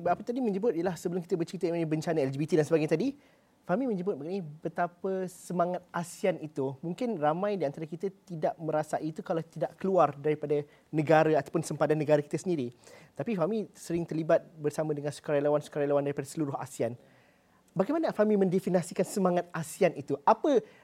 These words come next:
apa mood yang ada, apa perasaan yang ada apabila turun di lapangan dan juga dapat mengenal pasti, uh, rakan-rakan daripada berbilang bangsa dan juga berbilang nationality ini dalam sema-, konteks asean? Apa yang diertikan dengan semangat asean itu?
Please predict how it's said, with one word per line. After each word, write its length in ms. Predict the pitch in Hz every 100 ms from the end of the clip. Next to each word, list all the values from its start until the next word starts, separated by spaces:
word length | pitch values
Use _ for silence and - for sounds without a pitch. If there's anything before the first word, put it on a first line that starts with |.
| _ _
apa 260 | 226 - 302
mood 320 | 220 202 226 220
yang 160 | 165 156
ada, 160 | 156 139 -
apa 160 | -
perasaan 400 | 220 - 185 165
yang 60 | 160
ada 80 | 147
apabila 240 | 165 208
turun 240 | 202 - 226
di 80 | 240
lapangan 480 | 220 - 202 226 226 - - _
dan 160 | 180
juga 240 | 180 190 233
dapat 320 | 185 185 175
mengenal 240 | 175 185
pasti, 480 | 175 175 165 214 202 - - -
uh, 400 | - 175 170 165 151
rakan-rakan 480 | 165 170 175 170 175
daripada 240 | 160 160
berbilang 400 | 151 170 180 175 165 - -
bangsa 400 | - 165 170 190
dan 80 | 175
juga 80 | 170
berbilang 400 | 160 160 175 185
nationality 560 | 175 160 185 170 175 175
ini 120 | 269 - _
dalam 320 | 139 196 202
sema-, 320 | - 202 196 190
konteks 320 | 185 170 151
asean? 320 | 131 156 147 143 _
Apa 240 | 208 208
yang 240 | 254 226 170
diertikan 560 | 185 170 - 196 170
dengan 240 | 151 151 151
semangat 240 | 151 147 139
asean 240 | 139 151
itu? 240 | 123 -